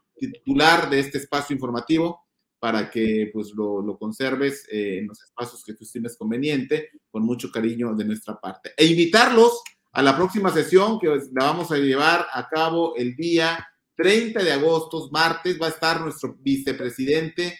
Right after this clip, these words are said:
general del Instituto Mexicano de Contadores Públicos, del contador público certificado y abogado, doctor, bueno, en fin,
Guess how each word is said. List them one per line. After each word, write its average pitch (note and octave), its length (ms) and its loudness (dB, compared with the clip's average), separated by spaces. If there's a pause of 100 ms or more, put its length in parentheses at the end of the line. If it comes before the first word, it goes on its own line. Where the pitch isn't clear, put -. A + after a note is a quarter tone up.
(340)
general C#3 600 0
del D#3 180 2
Instituto C#3 440 -6
Mexicano D3+ 280 -6
de D3 60 -6
Contadores C#3+ 320 -6
Públicos, D#3+ 340 -6
del B2 100 -8
contador A#2+ 360 -8
público C#3 360 -6
certificado B2 540 -8
y C3 80 0
abogado, C3 640 0
doctor, C#3+ 360 -6
bueno, C3+ 220 -6
en A2 140 -8
fin, D3+ 200 -8